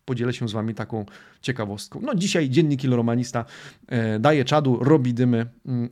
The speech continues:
a najważniejsze jest to, że kibice są zainteresowani wejściówkami, e, i że na Stadio Olimpico będziemy oglądać prawdopodobnie pełne trybuny. Drodzy amici sportivi, bardzo dziękuję za dzisiaj. Przypominam o spotkaniu, e, z, em, Gianluco Di Marzio,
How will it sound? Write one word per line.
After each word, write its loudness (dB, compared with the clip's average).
a 2
najważniejsze 0
jest -8
to, -2
że -2
kibice -6
są -4
zainteresowani 2
wejściówkami, -4
e, -2
i -4
że 2
na 0
Stadio -4
Olimpico -2
będziemy -4
oglądać -4
prawdopodobnie -4
pełne -4
trybuny. -8
Drodzy 10
amici 0
sportivi, -2
bardzo 0
dziękuję 2
za 2
dzisiaj. -2
Przypominam -2
o -4
spotkaniu, -2
e, 0
z, -6
em, -2
Gianluco 2
Di 0
Marzio, -2